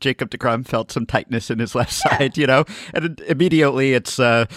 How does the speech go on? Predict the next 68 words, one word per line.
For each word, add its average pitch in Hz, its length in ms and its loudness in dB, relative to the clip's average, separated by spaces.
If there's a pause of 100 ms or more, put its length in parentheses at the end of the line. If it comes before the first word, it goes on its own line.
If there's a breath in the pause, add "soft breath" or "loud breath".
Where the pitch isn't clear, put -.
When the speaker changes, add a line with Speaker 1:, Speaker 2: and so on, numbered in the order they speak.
(160 loud breath)
Speaker 1:
if - 360 0
it 165 100 4
were 127 140 2
the 110 120 2
regular 92 360 -2
season, 185 540 0
he 123 120 -2
would 117 140 0
be 185 140 -4
pitching 175 600 0
and 151 140 0
it's 202 160 -6
Speaker 2:
Right, 196 120 -2
Speaker 1:
an 92 40 -4
Speaker 2:
right. 196 100 -4
Speaker 1:
abundance 170 460 0
of 110 140 -4
caution 165 540 0
and 113 100 0
all 147 160 4
of 120 80 -4
Speaker 2:
Sure. 127 140 2
Speaker 1:
that. 120 60 -4
How 131 120 4
many 127 160 -2
times 120 300 -2
have 104 120 -6
we 95 120 -4
heard 104 240 -4
that 110 300 0
with 101 180 -6
Jacob - 260 -10
deGrom 98 220 -8
and 92 120 -8
the 98 40 -10
Mets? 135 220 0
I, 117 120 -4 (300 loud breath)
I - 80 2
think 208 180 -6
that's 143 240 2
what 107 140 -2
it 110 100 0
is. 95 240 -4
It 110 100 -6
just, - 280 -6
it 110 120 -6
makes 104 220 -6
people 101 300 -6
flash 98 320 -2
back 101 320 -2
to 101 220 -4
Speaker 2:
Sure. - 140 -4
Speaker 1:
he's 254 160 -2
fine. 202 360 2
And, 120 480 0
uh, 120 160 2
if 123 140 0
he 135 100 -2
had 156 180 0
to - 60 -8
be 156 120 -2
out 151 200 -2
there, 143 240 0
he'd 135 180 -4
be 135 140 0
out 135 160 0
there. 104 320 2
And 95 200 -4